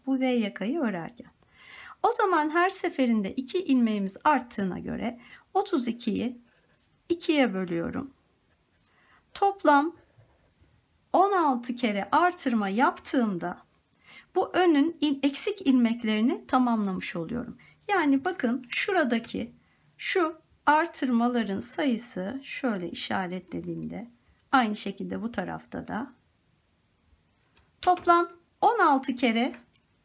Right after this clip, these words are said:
artırma yapmış olacağız. Burada da, burada da.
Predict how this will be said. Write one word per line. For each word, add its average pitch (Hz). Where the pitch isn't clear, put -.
artırma 254
yapmış 185
olacağız. -
Burada 190
da, 262
burada -
da. -